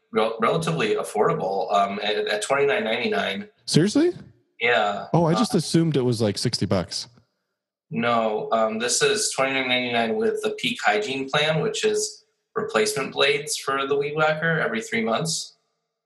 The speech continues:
Speaker 1: Um, it uses a, um, you know, kind of like a, uh, a replaceable blade, I guess, inside of it.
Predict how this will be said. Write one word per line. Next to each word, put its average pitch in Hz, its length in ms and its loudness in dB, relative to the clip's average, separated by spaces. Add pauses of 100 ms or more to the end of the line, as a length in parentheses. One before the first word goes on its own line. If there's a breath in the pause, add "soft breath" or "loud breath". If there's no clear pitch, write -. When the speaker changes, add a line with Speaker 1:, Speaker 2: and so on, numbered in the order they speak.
(540)
Speaker 1:
Um, 104 600 -2 (120)
it - 200 -6
uses 113 420 -2
a, 107 320 0
um, 110 680 -4
you 110 80 -6
know, 110 100 -4 (100)
kind 113 140 0
of 104 160 -4
like 107 240 -2
a, 104 240 -2
uh, 202 320 -2 (1040)
a - 60 -4
replaceable 104 680 -4
blade, 110 300 0
I - 140 0
guess, - 340 -2
inside - 420 -2
of - 100 -6
it. - 160 -6